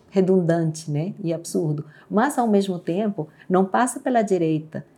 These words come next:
no momento em que essa imagem foi tomada, né? E, é, como alusão a quem construiu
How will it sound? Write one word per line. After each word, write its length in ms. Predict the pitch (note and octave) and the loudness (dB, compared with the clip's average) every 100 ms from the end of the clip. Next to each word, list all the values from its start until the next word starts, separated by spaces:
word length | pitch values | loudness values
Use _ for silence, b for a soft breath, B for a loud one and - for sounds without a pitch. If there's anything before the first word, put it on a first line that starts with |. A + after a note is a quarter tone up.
| - | -2
no 160 | F#3+ G#3+ | 4 6
momento 540 | G3+ F#3+ G3 C4 D4+ | 8 6 4 2 -2
em 40 | |
que 100 | C4 | -2
essa 140 | F#3+ G3+ | -2 0
imagem 440 | F#3+ E3+ F3 F#3+ | 0 -2 -2 -6
foi 220 | F#3+ G3+ | -2 -2
tomada, 600 | G3 G#3+ G#3 D#3 C3 C3 C3+ b b b | 0 2 2 0 -4 -8 -12 b b b
né? 180 | C#3+ D#3+ B B _ | -8 -8 B B _
E, 380 | F#3 G3+ C4 C4+ - _ | 2 4 2 -2 -12 _
é, 600 | F3 F3 E3+ D#3+ D#3+ D#3 D#3 - | -2 0 0 0 0 -2 -6 -4
como 220 | - G3 | 4 6
alusão 600 | F#3 F#3+ F#3 - F3+ F3+ D#3+ | 6 6 4 2 0 0 -2
a 100 | - | -6
quem 260 | D#3 G#3 B3+ | 0 0 2
construiu 800 | C4 B3+ - G3 F#3 F3+ D#3+ | -2 -2 0 4 4 2 0